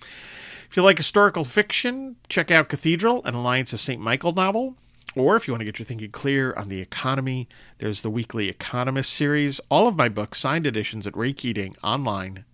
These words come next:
dot com, paperbacks and Kindle editions at Amazon dot com. I hope you find value in all of this, and hey, have a magically productive day.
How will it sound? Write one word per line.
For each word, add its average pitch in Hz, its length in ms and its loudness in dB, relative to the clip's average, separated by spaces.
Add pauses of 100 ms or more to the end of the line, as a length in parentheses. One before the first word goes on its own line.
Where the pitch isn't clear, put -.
(120)
dot 104 300 0
com, 85 340 -6
paperbacks 107 680 -2
and 101 140 -12
Kindle 160 360 -2
editions 104 500 -6 (440)
at 101 100 -2
Amazon 117 500 4
dot 85 280 -8
com. 98 360 -10 (800)
I 170 60 2
hope 214 120 8
you 269 60 2
find 269 220 2
value 160 340 4
in 104 80 -2
all 151 180 2
of 113 80 -2
this, - 240 -2
and 123 140 -4
hey, 175 180 2
have 151 160 -2
a 151 60 0
magically 139 680 -2 (100)
productive 156 400 -4
day. - 280 -8